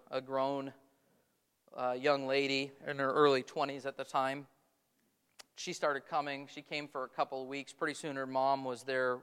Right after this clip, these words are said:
with her. I got to know this family, and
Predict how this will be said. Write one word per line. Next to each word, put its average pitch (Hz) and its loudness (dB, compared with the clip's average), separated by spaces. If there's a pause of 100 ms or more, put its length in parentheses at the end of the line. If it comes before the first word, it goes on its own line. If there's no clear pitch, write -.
with 135 -2
her. 123 -2 (680)
I - -4
got 240 8
to 214 -2
know 202 6
this 180 0
family, 170 -2 (100)
and 151 2